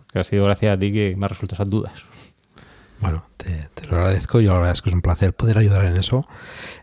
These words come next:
Speaker 2: Em, el hecho de que lo volvieses a comprar, pues, dice mucho, ¿no? De caras a, a Emilio, por ejemplo, que está pensando en, en poderlo comprar. Los inconvenientes que has comentado tampoco son una cosa,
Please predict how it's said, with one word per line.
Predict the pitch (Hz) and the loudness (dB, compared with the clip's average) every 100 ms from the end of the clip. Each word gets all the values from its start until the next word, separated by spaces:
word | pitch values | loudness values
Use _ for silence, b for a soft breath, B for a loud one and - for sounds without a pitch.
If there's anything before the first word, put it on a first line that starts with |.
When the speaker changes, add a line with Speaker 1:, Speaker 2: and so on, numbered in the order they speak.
| _ | _
Speaker 2:
Em, | 104 98 95 92 87 87 - | 0 2 2 2 0 -2 -2
el | - | 0
hecho | 101 - 110 | 0 2 2
de | |
que | 101 | 4
lo | 101 | 2
volvieses | 92 95 - 104 | 2 2 2 2
a | |
comprar, | 101 92 85 104 101 - - B B B _ | 2 2 4 4 4 0 -8 B B B _
pues, | - 90 82 76 - | -2 0 0 0 -2
dice | 95 - | -2 0
mucho, | 92 101 - 160 _ - | 2 2 2 -2 _ -2
¿no? | 120 - | -2 -2
De | - | -8
caras | - 87 87 85 | -2 0 0 0
a, | 87 87 95 - _ _ _ | 0 -2 -6 -10 _ _ _
a | 101 | 0
Emilio, | 92 98 98 95 | 2 4 4 2
por | 101 | 2
ejemplo, | - 107 | 2 2
que | 92 | 2
está | 92 92 87 87 | 2 0 2 0
pensando | - 90 - 92 92 | 0 0 0 2 2
en, | 90 87 - | 2 0 -2
en | 98 | -2
poderlo | 92 92 98 | 2 2 2
comprar. | 90 95 87 110 143 - B B B B B - | 0 0 2 2 0 -6 B B B B B -8
Los | 110 101 - | 0 0 2
inconvenientes | 98 92 101 95 104 113 113 - | 0 2 2 4 4 4 2 2
que | 123 | 0
has | 104 | 2
comentado | 110 101 101 135 | 2 2 4 2
tampoco | 95 85 85 87 98 | 2 0 0 -2 0
son | 92 98 | 0 2
una | 92 87 87 | 2 0 0
cosa, | 92 - 85 82 82 80 80 - - | -2 -2 -2 -2 -2 -4 -4 -8 -12